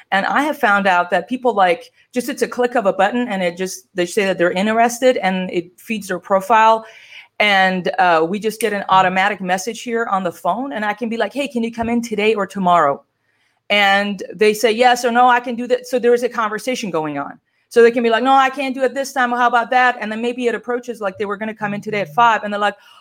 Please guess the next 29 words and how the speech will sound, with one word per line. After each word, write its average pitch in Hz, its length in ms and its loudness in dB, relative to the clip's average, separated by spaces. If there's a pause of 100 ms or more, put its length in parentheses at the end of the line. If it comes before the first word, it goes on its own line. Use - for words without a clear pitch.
"Oh, 269 240 8
I'm 247 220 6
actually 247 380 -2
not 240 180 0
able 240 240 0
to 233 60 -8
come 233 180 -6
in 240 100 -10
this. 233 220 -4
Is 220 80 -12
that 269 120 -4
okay 254 160 -6
if 254 100 -6
I 233 60 0
come 240 220 -8
tomorrow?" 226 240 -4
So 247 140 -2
there's 247 200 -4
a 233 40 -8
conversation 240 720 -8
going 180 240 -4
on. 165 240 -6 (280)
And 220 160 -6
we've 294 220 -6
been 240 120 -2
able 220 260 -6
to - 100 -20 (100)
increase 262 540 -10
our 185 300 2